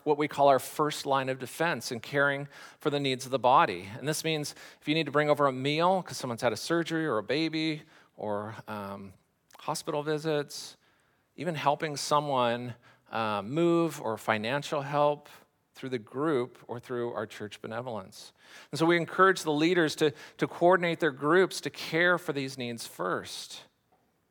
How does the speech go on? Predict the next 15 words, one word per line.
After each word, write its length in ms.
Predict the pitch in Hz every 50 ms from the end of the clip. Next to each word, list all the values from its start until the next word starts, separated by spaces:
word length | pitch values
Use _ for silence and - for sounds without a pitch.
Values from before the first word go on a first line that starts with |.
| _ _ _ _ _ _ _
If 100 | - 127
the 80 | - 139
physical 440 | - - 156 147 165 156 170 156 151
needs 340 | 143 143 147 156 160 139
or 60 | 143 120
the 80 | 110
financial 580 | - - 127 131 131 127 127 135 139 - 160 143
needs 240 | 139 135 143 139 -
are 80 | 123
more 300 | 117 120 123 127 135 143
than 100 | 143 135
the 100 | 127 131
group 320 | 123 - 131 131 135 - -
can 120 | - 120
handle, 680 | 120 - - 127 - - - - 104 107 117 123 127